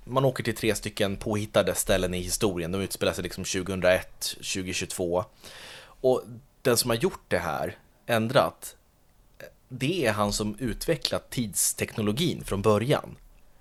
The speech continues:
Han som uppfann tidsmaskinen. Och han gör det här. Han har gjort de här ändringarna. Han, han har skickat tillbaks tre robotar till de här tre tiderna för att ta död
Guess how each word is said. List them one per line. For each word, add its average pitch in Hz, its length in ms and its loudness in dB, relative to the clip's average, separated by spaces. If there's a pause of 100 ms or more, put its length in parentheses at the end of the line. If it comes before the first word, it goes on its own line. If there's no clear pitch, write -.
Han 107 200 2
som 110 220 0
uppfann 113 640 6
tidsmaskinen. 98 680 -2
Och 90 60 -2
han 151 200 4
gör 135 240 10
det 98 60 6
här. 90 320 0 (180)
Han 135 200 2
har 170 60 4
gjort 165 140 0
de 117 100 -2
här 104 120 4
ändringarna. 101 360 0
Han, 113 140 4
han 160 180 6
har 151 80 4
skickat - 280 0
tillbaks 113 360 2
tre 185 300 6
robotar 127 400 6
till 101 120 -6
de 104 100 0
här 110 100 2
tre - 180 0
tiderna 92 500 -4 (640)
för 120 140 4
att - 200 -2
ta 117 120 0
död 113 480 4